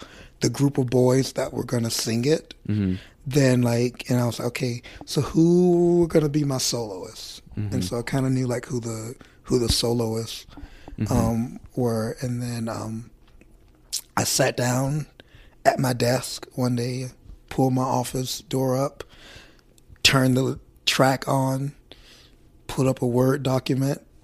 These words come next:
Speaker 1: and
Speaker 2: Mm.
Speaker 1: just started typing. And about
Speaker 2: Mm.
Speaker 1: fifteen, twenty
Speaker 2: Dang,
Speaker 1: minutes
Speaker 2: that's
Speaker 1: later,
Speaker 2: cool.
Speaker 1: it was done. It's like, "All right,
Speaker 2: Wow.
Speaker 1: we're good. Here it is. Lesser Things."
Speaker 2: I wanna hear it.
Speaker 1: Oh, so it's, it's like a, it's really,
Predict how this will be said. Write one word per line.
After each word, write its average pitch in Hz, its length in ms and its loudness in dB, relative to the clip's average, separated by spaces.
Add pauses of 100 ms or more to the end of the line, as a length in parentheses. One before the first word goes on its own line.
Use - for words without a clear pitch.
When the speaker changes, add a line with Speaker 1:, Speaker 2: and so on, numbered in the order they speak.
(200)
Speaker 1:
and 123 160 2
Speaker 2:
Mm. 117 40 2
Speaker 1:
just 104 180 0
started 120 460 0 (840)
typing. 127 540 -2
And 127 180 -8
about 113 200 2
Speaker 2:
Mm. 95 60 -4 (280)
Speaker 1:
fifteen, 131 480 -2
twenty 127 220 0
Speaker 2:
Dang, 131 100 2
Speaker 1:
minutes 143 260 0
Speaker 2:
that's - 20 -2
Speaker 1:
later, 151 280 4
Speaker 2:
cool. 117 100 -2
Speaker 1:
it 120 60 -2
was 127 160 -4
done. 143 460 0 (560)
It's - 100 -16
like, 120 160 -6
"All 151 60 6
right, 214 320 10
Speaker 2:
Wow. 117 260 -2 (200)
Speaker 1:
we're 156 140 2
good. 202 400 12 (160)
Here 156 200 2
it 185 100 6
is. 208 400 4 (320)
Lesser 160 320 6
Things." 214 640 6
Speaker 2:
I 135 100 -4
wanna 175 160 4
hear 117 260 6
it. 185 100 -4 (360)
Speaker 1:
Oh, 147 500 6 (300)
so 131 200 2
it's, 156 240 -4
it's 160 200 -6
like 156 240 -6
a, 156 100 -2 (120)
it's - 280 -12
really, 160 380 -6